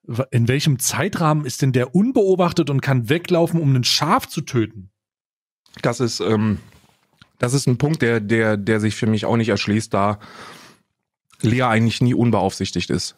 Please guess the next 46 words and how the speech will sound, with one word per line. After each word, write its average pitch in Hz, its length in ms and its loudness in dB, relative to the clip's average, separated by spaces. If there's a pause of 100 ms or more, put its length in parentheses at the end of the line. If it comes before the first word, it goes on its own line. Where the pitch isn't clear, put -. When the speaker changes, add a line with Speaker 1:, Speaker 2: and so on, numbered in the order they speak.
(120)
Speaker 2:
Also, 101 440 2
also 101 240 0
was 104 120 -2
heißt 107 220 -2
unbeaufsichtigt? 107 680 -2
Die 110 60 -4
braucht 101 300 0
keine 95 340 -2
Aufsicht, 127 560 0
aber 107 220 2
es 101 100 -6
ist 127 140 -4
ja 113 100 2
schon 127 380 0
so, 131 340 0 (720)
dass 107 220 -4
man, 104 500 0
<laughs> - 1400 -6
dass, 101 220 -4
also 101 140 0 (120)
Speaker 1:
Vor, 117 320 0
vor 156 140 -2
allen 151 80 2
Speaker 2:
sie 156 60 2
ist 147 100 0
halt - 120 0
Speaker 1:
Dingen 120 100 2
Speaker 2:
nicht - 20 0
Speaker 1:
mehrfach. 226 260 2
Speaker 2:
alleine. 147 360 0 (160)
Weißt 131 220 -2
du, 151 40 0
ich 143 140 -4
pack - 200 -6
die 156 120 2
halt 156 140 0
nicht 170 180 0
in 156 100 0
den 135 60 0
Garten 147 320 2
und 127 100 0
sage, 143 460 2
"Sei 123 300 0
dein 139 140 0
eigener 139 360 0
Herr." 87 320 -2